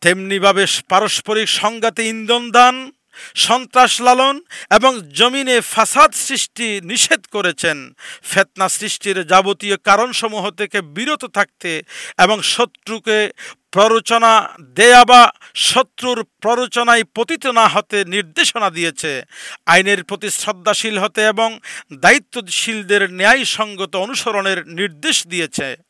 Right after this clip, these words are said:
সর্বোপরি সমাজে ন্যায় ও কল্যাণ প্রতিষ্ঠা ও অনিষ্টতা ও অকল্যাণ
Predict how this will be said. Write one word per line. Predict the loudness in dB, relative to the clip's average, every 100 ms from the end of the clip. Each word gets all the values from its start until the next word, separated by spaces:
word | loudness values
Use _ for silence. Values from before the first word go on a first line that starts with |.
| _ -20 -20 -12
সর্বোপরি | -8 -4 -4 -6 -10 -8 -6
সমাজে | -6 -4 -2 -2 -4 -6
ন্যায় | 0 0
ও | 0
কল্যাণ | -6 -4 -4 2 2 0
প্রতিষ্ঠা | -12 -8 -8 -2 2 2 2 -6 -20 -16 0
ও | 0 2
অনিষ্টতা | 0 0 -2 -2 -2 2 2
ও | 4
অকল্যাণ | 2 2 -2 0 2 2